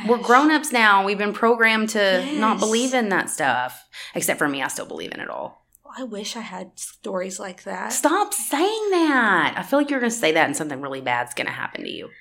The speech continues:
Speaker 1: Don't
Speaker 2: Well,
Speaker 1: invite it.
Speaker 2: well, to, I've looked, and I don't think anyone's ever died here in this house. Even though it's super old, I don't think anyone's ever died here.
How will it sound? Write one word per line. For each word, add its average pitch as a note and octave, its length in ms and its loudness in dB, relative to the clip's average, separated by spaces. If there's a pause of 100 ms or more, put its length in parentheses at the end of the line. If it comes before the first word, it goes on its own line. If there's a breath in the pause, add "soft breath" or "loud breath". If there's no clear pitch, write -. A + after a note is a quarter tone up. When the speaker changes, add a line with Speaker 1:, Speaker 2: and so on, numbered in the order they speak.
(840 loud breath)
Speaker 1:
Don't F#3+ 200 2
Speaker 2:
Well, A3+ 80 4
Speaker 1:
invite D#3+ 340 6
it. B3 240 -2 (160)
Speaker 2:
well, G#3+ 400 -4 (140)
to, C4+ 320 -6
I've A#3+ 240 2
looked, G#3+ 340 -4
and G3+ 140 -4
I F#3+ 80 -2
don't A#3 180 -4
think A3+ 160 -6
anyone's F#3+ 380 -4
ever F#3 200 -4
died F#3 340 -10
here - 360 -12 (140)
in G3+ 60 -16
this - 160 -16
house. F#3 440 -12 (400)
Even G3 220 -8
though F#3+ 100 -6
it's F#3+ 140 -8
super G3+ 320 -8
old, G3 320 -8
I F#3+ 60 -16
don't G#3 140 -20
think A#3 140 -14
anyone's A#3+ 380 -16
ever A#3 160 -18
died A#3+ 260 -16
here. - 320 -16